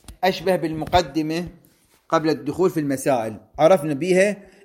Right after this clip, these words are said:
أنه أولًا لا بد من إزالة عين النجاسة، ومتى يجب إزالة، إزالة النجاسة، ثم أن الغسل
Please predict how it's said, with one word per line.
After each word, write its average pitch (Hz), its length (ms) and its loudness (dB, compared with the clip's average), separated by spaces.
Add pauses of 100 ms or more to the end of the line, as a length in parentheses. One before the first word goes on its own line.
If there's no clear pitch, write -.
(100)
أنه 147 440 -2
أولًا 185 300 2
لا 160 220 4
بد 151 240 -2
من 147 160 2
إزالة 151 320 0
عين 160 140 -4
النجاسة، 120 520 -8 (520)
ومتى 180 440 0
يجب 151 220 -6
إزالة، 151 380 2 (120)
إزالة 147 320 4
النجاسة، 131 580 0 (680)
ثم 175 340 -2
أن 160 360 -4
الغسل 151 720 -2